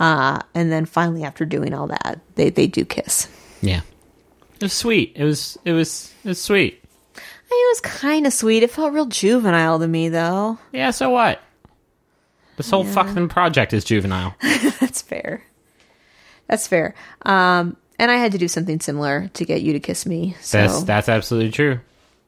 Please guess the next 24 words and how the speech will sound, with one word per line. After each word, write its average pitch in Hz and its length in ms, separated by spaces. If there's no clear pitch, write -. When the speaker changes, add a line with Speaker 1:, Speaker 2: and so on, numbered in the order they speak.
Speaker 2:
You 110 140
had 107 80
to 110 60
s-, - 100
you 110 200
said, 107 240
"Griffin, 117 260
pretend 123 340
you 117 40
see 127 200
a 120 40
bug." 113 460
And 104 120
I - 40
was 92 120
like, 92 180
"What?" 339 280
Speaker 1:
<laughs> - 0
What? 262 600
Speaker 2:
What - 60
are 175 40
you 220 60
talking 120 440
about? 85 400